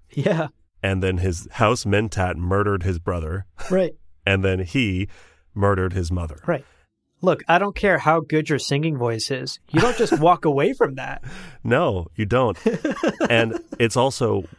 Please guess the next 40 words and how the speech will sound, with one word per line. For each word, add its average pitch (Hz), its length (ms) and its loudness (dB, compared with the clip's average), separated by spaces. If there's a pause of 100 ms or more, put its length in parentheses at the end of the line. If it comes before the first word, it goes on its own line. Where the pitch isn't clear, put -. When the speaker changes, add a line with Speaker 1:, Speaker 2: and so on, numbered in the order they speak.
Speaker 2:
if, 110 260 0
if 104 200 -4
we're 110 80 2
talking 117 340 -2
about, 95 260 -2 (220)
okay, 101 300 0
the 95 100 -2
lesson 104 340 0
he 95 120 0
learned 98 260 0
from 92 140 -4
his 85 120 -4
father 95 360 0
being 85 200 0
murdered 90 300 -2
by 82 160 -4
his 82 120 -4
brother 95 360 0
is 85 140 -6
don't 95 260 -2
be 90 120 -4
weak 92 300 -4
like 82 200 -6
my 80 120 -4
father, 90 520 -2 (300)
don't 98 340 0
have 98 340 0
these, 90 280 -4
like, 87 180 -6
redeeming 90 640 -4 (560)
sensitivities. 87 1040 -4 (200)
Don't 95 180 0
allow 90 300 -2
people 85 340 -6
to 87 80 -6
get, 87 160 -6
uh, 82 80 -6 (180)
uh, 90 160 -6
you 90 80 -6
know, 76 200 -8